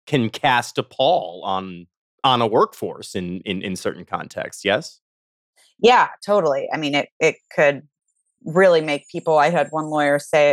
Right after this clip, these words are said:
Speaker 2: it would make employees feel like they're in a prison and they're just kind of being watched. Everything that,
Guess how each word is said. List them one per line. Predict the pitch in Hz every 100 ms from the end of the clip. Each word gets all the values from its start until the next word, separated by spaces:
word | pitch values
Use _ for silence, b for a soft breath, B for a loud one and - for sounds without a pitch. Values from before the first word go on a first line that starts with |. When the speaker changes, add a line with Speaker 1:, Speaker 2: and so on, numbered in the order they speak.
| -
Speaker 2:
it | 143
would | 143
make | 147 139
employees | 151 131 151 143 135 -
feel | 143
like | 139 143 -
they're | 143 143 143
in | 156
a | 156
prison | - 214 175 117 120 -
and | 135
they're | 131 127
just | 135 -
kind | 135 127
of | 139
being | 139 135 139
watched. | 151 151 -
Everything | - 143 147 - 147 147
that, | 135